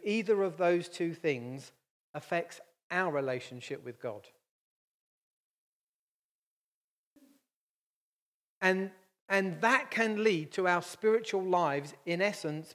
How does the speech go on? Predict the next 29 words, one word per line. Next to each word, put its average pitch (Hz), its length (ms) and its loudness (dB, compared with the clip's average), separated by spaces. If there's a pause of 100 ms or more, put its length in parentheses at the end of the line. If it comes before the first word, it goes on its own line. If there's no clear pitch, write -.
being 156 460 0
put, - 560 -4 (120)
if - 140 -10
you 156 100 -2
like, 143 440 -2 (260)
in 160 140 -4
a 151 40 -6
cage, 127 600 -6
being 165 400 0 (260)
behind 151 640 -2 (320)
bars. 127 360 6 (280)
There's 180 200 2
something 240 580 2
that 220 160 0
is 180 100 0
barring, 165 720 6
in 143 80 -2
a 139 80 0
way, 139 380 2 (100)
our 165 200 6
relationship 170 1000 2 (200)
with 143 340 -2
God. 131 420 -2 (1120)
And 175 140 4
the 190 80 8
way 208 320 6
to 240 160 -2
freedom 170 840 -2
rests - 840 2